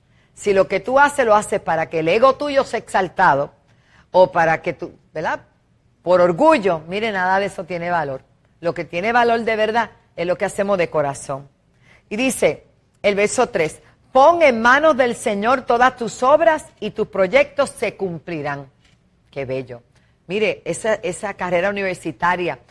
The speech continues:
esa casa que quieres comprar, ese matrimonio que quieres hacer, mire, todo vamos a poner en las manos del Señor. Ya usted verá que todo va a estar bien. Dios es quien mejor puede ayudarnos a cumplir nuestras metas. A Dios le interesa acompañarnos en todos los procesos de nuestra vida.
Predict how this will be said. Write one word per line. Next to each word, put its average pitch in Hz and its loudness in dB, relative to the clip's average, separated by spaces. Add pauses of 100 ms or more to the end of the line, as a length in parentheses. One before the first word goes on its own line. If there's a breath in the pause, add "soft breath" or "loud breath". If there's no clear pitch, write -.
(260 soft breath)
esa 190 -6
casa 208 -8
que 170 -8
quieres 170 -6
comprar, 165 -4 (240 loud breath)
ese 202 -6
matrimonio 208 0
que 170 -10
quieres 170 -4
hacer, 170 -6 (220 soft breath)
mire, 233 2
todo 233 0
vamos 196 0
a 208 -4
poner 202 -8
en 196 -4
las 190 -2
manos 156 -6
del 160 -6
Señor. 147 -12 (120)
Ya 160 -4
usted 190 -8
verá 190 -4
que 151 -14
todo 139 -4
va 135 0
a 151 -6
estar 147 -6
bien. 127 -14 (440 soft breath)
Dios 247 0
es 196 -2
quien 208 -4
mejor 196 -2
puede 254 -2
ayudarnos 247 0
a 208 -2
cumplir 220 -4 (260)
nuestras 214 -4
metas. 175 -8 (840 soft breath)
A 214 4
Dios 233 4
le 294 4
interesa 285 2
acompañarnos 226 -2
en 214 -4
todos 254 -2
los 269 -2
procesos 233 -6
de 220 -4
nuestra 180 -6
vida. 165 -4